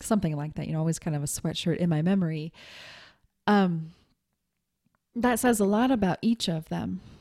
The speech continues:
And so w-, I look for language for people trying to read that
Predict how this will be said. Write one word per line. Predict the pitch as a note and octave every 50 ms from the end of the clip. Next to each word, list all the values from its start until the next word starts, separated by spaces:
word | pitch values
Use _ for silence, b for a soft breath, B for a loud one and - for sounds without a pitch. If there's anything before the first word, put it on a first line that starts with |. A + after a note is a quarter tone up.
| B B B B B B B B -
And | F#3+ F#3+ F#3+ G3 F#3+
so | - - - A3 G3+ G3 F#3+ F#3 F3 - G3+
w-, | F#3+ - -
I | G3
look | G3 G3+ G3 -
for | - G3+
language | F#3 F#3 F#3 G#3 G#3+ G#3+ G3 F#3 F3 E3+ - -
for | - - - G3 F3 F3 E3+ F3 - - -
people | - G3 G#3 - F#3+ F#3
trying | - - G3 F3 E3+ E3+ F3
to | - F#3
read | E3 D#3 F3 G3 A3 B3 A#3+ -
that | - - D3 D3+ D#3+ E3+ -